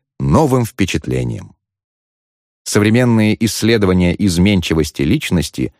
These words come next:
консервативны в отношении ожидаемых изменений, по крайней мере, в краткосрочной перспективе.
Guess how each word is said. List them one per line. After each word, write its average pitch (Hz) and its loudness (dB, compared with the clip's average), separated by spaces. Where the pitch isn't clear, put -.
консервативны 151 2
в - 0
отношении 113 0
ожидаемых 90 0
изменений, 71 -2
по 71 -8
крайней 147 0
мере, 135 2
в - -8
краткосрочной 98 0
перспективе. - -8